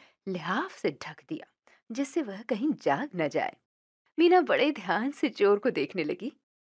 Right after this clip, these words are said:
चोर सब तरफ झांकता हुआ एक कमरे की ओर बढ़ा। मीना ने बहुत सूझबूझ से काम लिया। उसने फोन से पड़ोसी का नंबर मिलाया और कहा,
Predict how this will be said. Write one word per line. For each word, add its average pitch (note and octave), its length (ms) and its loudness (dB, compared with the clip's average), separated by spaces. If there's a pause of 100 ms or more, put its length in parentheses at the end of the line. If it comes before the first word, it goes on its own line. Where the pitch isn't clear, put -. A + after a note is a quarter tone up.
(220)
चोर D4+ 240 6
सब G4 340 0
तरफ C4 220 2
झांकता F3+ 520 -4
हुआ E3 360 -2 (240)
एक F4+ 200 2
कमरे E4+ 280 0
की E3 160 -2
ओर D#3+ 120 -4
बढ़ा। D3 320 -2 (600)
मीना E4 260 6
ने F4 100 4
बहुत C4+ 360 -2
सूझबूझ G3 580 -8
से F4+ 140 -2
काम D#4+ 320 -2
लिया। D3 300 -8 (460)
उसने C#3+ 260 -4
फोन F#3+ 360 4
से A#3 120 -2
पड़ोसी D#3 440 -4
का A3 120 -2
नंबर D#3+ 340 -6
मिलाया E3 560 -6 (360)
और D4 140 2
कहा, - 380 2